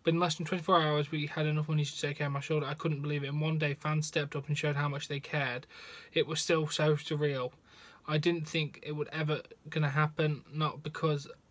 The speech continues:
of what I did inside the ring, but because of what I've done outside the ring. The Hall of Fame was a fabulous moment to have many of my children and grandchildren with the induction was great. It seemed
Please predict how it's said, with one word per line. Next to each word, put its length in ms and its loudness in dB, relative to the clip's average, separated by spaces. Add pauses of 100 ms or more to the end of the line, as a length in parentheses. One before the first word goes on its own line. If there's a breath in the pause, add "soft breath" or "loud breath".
(440)
of 160 -2
what 180 0
I 40 2
did 160 -2
inside 180 2
the 80 0
ring, 140 2
but 200 -4
because 420 -4 (220)
of 220 -4
what 240 -2
I've 100 0
done 160 -2
outside 460 -2
the 80 -6
ring. 200 -4
The 60 -2
Hall 220 0
of 60 -4
Fame 260 -2
was 140 -2
a 20 -4
fabulous 420 2
moment 280 -2
to 80 -2
have 240 0 (680 loud breath)
many 280 2
of 100 0
my 140 4
children 300 2
and 100 2
grandchildren 440 0
with 120 -4
the 80 -4
induction 600 -4
was 120 -4
great. 340 -4
It 80 -8
seemed 320 0